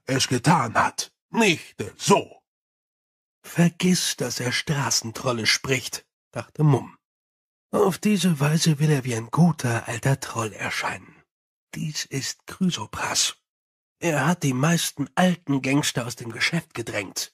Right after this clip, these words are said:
Speaker 2: und diese Typen waren nicht ohne. Mit einer Hand hält er die Diebesgilde auf Abstand. Und dabei sitzt er nicht in einem Schneehaufen. Du weißt, dass er intelligent ist. Aber nicht das schärfste Messer im Schrank?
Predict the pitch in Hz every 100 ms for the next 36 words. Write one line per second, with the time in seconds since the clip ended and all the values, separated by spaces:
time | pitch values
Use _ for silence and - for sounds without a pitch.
0 | _ 185 160 - - 143 120 - 165 170
1 | 123 117 120 123 113 - - 185 120 -
2 | - _ _ _ _ _ - 370 349 -
3 | 185 196 180 131 - 165 147 - - 147
4 | 139 127 131 135 185 123 - 127 120 113
5 | - - - 131 120 - - _ _ _
6 | _ _ _ 180 180 - - 175 160 151
7 | 165 - 123 143 180 - - - 151 117
8 | 113 - 175 180 113 - 110 - 117 202
9 | - _ _ - 185 185 160 185 143 -
10 | - - 127 - 113 120 120 131 123 -
11 | 110 - - _ _ _ _ - 185 151
12 | 160 151 139 - _ _ _ _ _ _
13 | _ - 156 - 95 - - 127 147 -
14 | - - 135 165 147 156 - 185 185 -